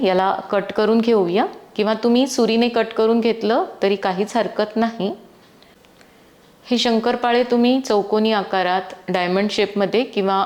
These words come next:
उभट आकारातही कट करून घेऊ शकता. तर मी आता थोडेसे हे लांब लांब असे कट करून घेतलेत. तर अगदी सहज पोळपाटापासून वेगळे होत आहेत.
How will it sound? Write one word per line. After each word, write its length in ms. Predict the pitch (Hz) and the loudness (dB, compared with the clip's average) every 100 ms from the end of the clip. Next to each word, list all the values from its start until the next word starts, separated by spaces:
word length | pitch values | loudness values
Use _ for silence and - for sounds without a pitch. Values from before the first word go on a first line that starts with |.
| - | -2
उभट 340 | 196 175 214 202 | -2 0 -2 -2
आकारातही 720 | 196 202 202 202 202 190 240 | -2 -2 -2 -2 -4 -2 -4
कट 300 | 269 208 202 | -2 -4 -2
करून 280 | - 208 214 | 0 2 2
घेऊ 240 | 214 208 | 2 2
शकता. 420 | 208 208 - - 381 - - - - - | 0 -4 -4 -4 -6 -6 -18 -20 -6 -2
तर 100 | 202 | 0
मी 160 | 214 | 2
आता 280 | 208 208 220 - - | 0 0 -2 -4 -2
थोडेसे 460 | 233 233 254 247 | 2 2 2 0
हे 200 | 247 240 | 0 2
लांब 220 | 220 190 196 | 2 2 2
लांब 240 | 202 214 - | 0 0 -4
असे 180 | 196 196 | -4 -2
कट 200 | 196 185 - | -2 -2 -2
करून 240 | 196 208 | 0 2
घेतलेत. 500 | 214 208 - 202 - - - - - - - - - - - - - - _ - | 0 0 0 -2 -2 -10 -20 -20 -20 -20 -20 -20 -20 -20 -20 -20 -20 -20 _ -4
तर 80 | 190 | -2
अगदी 400 | 202 180 220 302 | -2 -2 -4 -4
सहज 580 | - - 214 226 254 - - - | -4 -4 -2 0 -2 -6 -18 -2
पोळपाटापासून 880 | 196 185 202 202 196 202 - 226 370 - | -2 0 -2 -2 -2 -2 -2 -2 -2 -2
वेगळे 320 | 202 170 202 | -2 0 0
होत 280 | 226 214 - | 0 -2 -2
आहेत. 240 | 190 359 | -4 -4